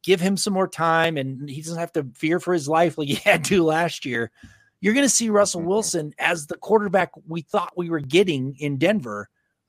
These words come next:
Speaker 1: uh, when they traded for him, right? 'Cause everybody was excited. Everybody was so excited that, uh, Russell Wilson was, uh, coming to Denver. So you're right. If that happens,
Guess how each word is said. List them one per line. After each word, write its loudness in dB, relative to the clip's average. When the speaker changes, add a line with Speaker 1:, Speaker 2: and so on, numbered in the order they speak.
Speaker 1:
uh, 4
when -2
they 0
traded -4
for -16
him, -10
right? -2
'Cause -4
everybody 2
was -2
excited. -4
Everybody 2
was -4
so -2
excited -4
that, -8
uh, -4
Russell -4
Wilson -6
was, -6
uh, -4
coming -4
to -14
Denver. -4
So -4
you're 2
right. 4
If -4
that 4
happens, -4